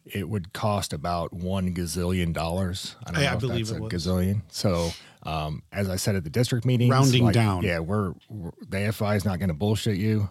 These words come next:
Speaker 1: Um, we're fully transparent. That bill, quite frankly, has no chance of passing, um, as it's, as it's written.
Speaker 2: Right.
Speaker 1: So, you know, back to my previous comments, like, these are,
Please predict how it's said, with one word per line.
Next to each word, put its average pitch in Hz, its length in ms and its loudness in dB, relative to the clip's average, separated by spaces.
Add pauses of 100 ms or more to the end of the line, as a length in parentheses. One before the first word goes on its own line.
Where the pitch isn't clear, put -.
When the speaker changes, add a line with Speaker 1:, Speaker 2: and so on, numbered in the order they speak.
Speaker 1:
Um, 82 280 -4
we're 92 160 -2
fully 107 320 0
transparent. 101 720 0
That 92 180 -6
bill, 90 300 -2 (180)
quite 90 220 -4
frankly, 95 320 -2
has 82 160 -4
no 76 140 -2
chance 139 320 -12
of 120 40 -14
passing, - 440 -10 (500)
um, 78 580 -4
as 92 240 -2
it's, - 220 -10 (140)
as 98 200 2
it's - 160 -8
written. 87 360 -2 (360)
Speaker 2:
Right. 113 140 -8 (720)
Speaker 1:
So, 87 440 0
you 101 160 0
know, 82 60 -2 (100)
back 101 200 -2
to 95 100 -4
my 85 120 0
previous 90 500 0
comments, 80 520 -4
like, 85 180 -6
these 95 220 -4
are, - 20 -4